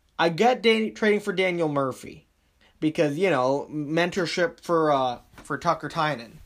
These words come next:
But I, I, don't, I don't get the Hines situation. Maybe he's here to mentor, uh, uh, Pa-,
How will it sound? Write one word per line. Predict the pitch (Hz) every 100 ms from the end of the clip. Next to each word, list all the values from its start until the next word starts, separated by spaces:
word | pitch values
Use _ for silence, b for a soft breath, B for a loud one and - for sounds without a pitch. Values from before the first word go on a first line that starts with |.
| b b b b b
But | - 170
I, | 165 202 190
I, | 208
don't, | 262 -
I | 175
don't | 220
get | 226
the | 220
Hines | 220 170 175 160
situation. | 135 131 117 110 117
Maybe | 147 180 208
he's | 196 185 170 - b b b
here | - 175
to | 175
mentor, | 160 143 143 156 - 170 160 156
uh, | 147 131 127 120 110 _ - - - b b b b b b b
uh, | -
Pa-, | 165 175 160